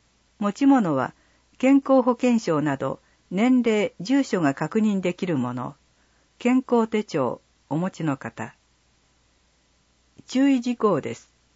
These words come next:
乳がん検診は、乳房専用X線撮影装置、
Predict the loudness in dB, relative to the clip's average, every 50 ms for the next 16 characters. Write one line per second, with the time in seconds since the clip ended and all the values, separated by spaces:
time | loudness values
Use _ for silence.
0 | _ _ _ _ _ _ _ _ -4 0 4 4 6 6 6 4 2 0 0 0
1 | 0 0 -2 -4 -4 -2 -2 -2 -2 -4 -6 -6 -10 _ _ _ _ _ _ 0
2 | 2 4 4 4 4 2 2 2 2 0 0 -2 -2 -2 -2 -2 0 0 0 0
3 | 0 0 -2 -4 -4 -4 -10 -12 -12 -8 -4 -2 0 0 0 -2 -4 -6 -8 -6
4 | -2 0 0 0 0 -2 -4 -4 -4 -4 -6 -10 -12 -12 -12 -12